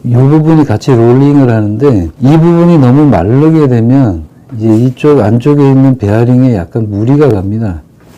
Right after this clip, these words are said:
요거는 청소를 하실 때는 그리스를 조금 뿌려주시면 되는데,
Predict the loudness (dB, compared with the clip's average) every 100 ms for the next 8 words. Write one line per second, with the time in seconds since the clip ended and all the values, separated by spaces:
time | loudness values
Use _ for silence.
0 | -20 -6 -2 0 2 2 0 -2 -6 -2
1 | 0 0 0 0 -2 -2 -4 0 0 2
2 | 0 -2 -8 -18 -20 -20 -20 -6 0 0
3 | 2 0 0 -2 -4 -4 -6 -4 -2 0
4 | 2 0 -2 0 0 0 -2 -2 0 0
5 | -2